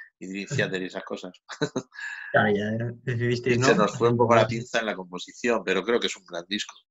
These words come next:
Speaker 2: Sí, es un buen disco. Bueno, al mismo tiempo que vosotros sacasteis en el dos mil uno Estancados, tú grabaste un poco las, eh, la letra y tal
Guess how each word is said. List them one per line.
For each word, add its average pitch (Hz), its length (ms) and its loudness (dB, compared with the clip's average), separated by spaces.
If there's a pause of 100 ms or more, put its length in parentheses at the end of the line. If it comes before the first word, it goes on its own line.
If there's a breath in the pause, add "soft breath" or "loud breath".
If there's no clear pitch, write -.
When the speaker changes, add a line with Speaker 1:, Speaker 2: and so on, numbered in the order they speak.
(340)
Speaker 2:
Sí, 123 80 4
es 110 280 -2
un 113 200 0
buen 110 180 0
disco. - 240 -6 (1080 soft breath)
Bueno, 147 160 8
al 131 60 4
mismo 151 220 8
tiempo 156 240 8
que 143 60 8
vosotros 139 280 6
sacasteis 139 400 2
en 139 80 4
el 127 60 2
dos 131 160 2
mil 135 140 2
uno 127 160 2
Estancados, 123 640 2 (320)
tú 147 120 4
grabaste 143 440 10
un 139 80 2
poco 147 220 6
las, 127 280 6 (200)
eh, 123 420 8
la 120 140 6
letra 127 540 4
y 123 60 -4
tal 131 280 -2